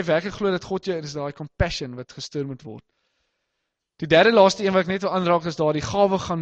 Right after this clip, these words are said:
van wonderwerke. Ek weet vanaand is nou bietjie teoreties, maar ek wil dit graag juis so doen sodat ons by die huis kan gaan sit en, en tyd saam met God spandeer en net sê, "Here, maar, oes, bewerkstellig dit wat gedoen moet word." En dan sê dit daar so, dit, die gawe van geloof is juis,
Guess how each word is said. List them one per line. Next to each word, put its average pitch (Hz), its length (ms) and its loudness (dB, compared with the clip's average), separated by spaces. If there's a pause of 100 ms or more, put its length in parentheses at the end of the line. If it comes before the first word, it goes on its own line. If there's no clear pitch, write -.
(100)
van 165 240 -4
wonderwerke. 151 560 -2
Ek 139 80 -10
weet 180 160 -4
vanaand 170 320 0
is 190 80 -4
nou 190 160 -2
bietjie 185 160 -6 (100)
teoreties, 160 840 -2
maar 151 140 -8
ek 156 80 -6
wil 175 80 -2
dit - 100 -10
graag 202 320 2
juis 160 300 2
so 196 100 2
doen 151 240 -4
sodat 160 240 -12
ons 156 140 -10
by 165 80 -4
die 131 80 -2
huis 147 180 -4
kan 180 140 -10
gaan 160 100 -10
sit - 320 -8
en, 143 80 -8 (400)
en 160 120 -10 (100)
tyd 208 160 -2
saam 208 160 0
met - 100 -8
God 190 160 -6
spandeer 139 460 -6
en 156 80 -8
net 165 100 -10
sê, 180 80 -8
"Here, 156 180 -4
maar, 143 300 -4
oes, 143 140 -10 (500)
bewerkstellig 156 640 -2
dit 147 160 -8
wat - 160 -8
gedoen 143 240 -10
moet 143 160 -10
word." 120 180 -10 (600)
En 160 80 -4
dan 151 80 -6
sê 214 180 2
dit 220 80 4
daar 160 180 4
so, 156 220 -2
dit, 151 160 -4 (560)
die 156 80 -6
gawe 220 240 2
van 214 220 -2
geloof 180 420 2
is 147 160 -2
juis, 165 300 0